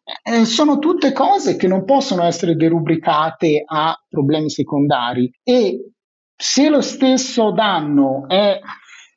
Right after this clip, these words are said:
"non mi funziona il cellulare", amen. Ma se lo stesso danno è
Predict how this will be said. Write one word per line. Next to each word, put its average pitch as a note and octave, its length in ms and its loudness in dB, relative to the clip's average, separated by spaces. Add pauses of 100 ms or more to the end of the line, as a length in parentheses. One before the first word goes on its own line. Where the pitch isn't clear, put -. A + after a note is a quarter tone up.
"non G#3 240 2
mi G3+ 120 0
funziona E3 1300 0
il C#3 140 -2
cellulare", D#3 840 0 (140)
amen. C3 800 -2 (840)
Ma F#3 160 0
se G3 140 -2
lo F#3+ 100 0
stesso A#3+ 420 0
danno D#3 680 0
è F3+ 320 2